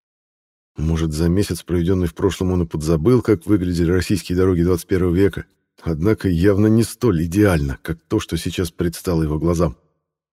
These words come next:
И когда только успели. «Пожалуй, не хуже, чем в Европе или Америке», подумал инспектор, в силу своего домоседства дальше Финляндии и обычных для россиян заграничных курортов не выбиравшийся.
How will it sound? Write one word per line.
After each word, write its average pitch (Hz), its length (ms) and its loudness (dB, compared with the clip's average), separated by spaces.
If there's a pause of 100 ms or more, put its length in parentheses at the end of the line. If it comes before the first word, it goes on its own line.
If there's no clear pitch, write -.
(140)
И - 80 -8
когда 78 400 -4
только 117 240 -2
успели. 110 480 0 (1160)
«Пожалуй, 85 420 -2
не 98 140 2
хуже, 92 320 -2
чем 98 200 -2
в - 20 0
Европе 92 480 0
или 98 100 2
Америке», 92 520 0 (580)
подумал 80 380 -2
инспектор, 82 600 -4 (220)
в - 80 -20
силу 90 260 -4
своего 80 260 0
домоседства 82 680 -2
дальше 85 280 -2
Финляндии 95 580 0
и 82 180 -4
обычных 90 420 -2
для 90 140 0
россиян 90 400 0
заграничных 85 520 -2
курортов 95 460 -4
не 92 80 -6
выбиравшийся. 95 640 -2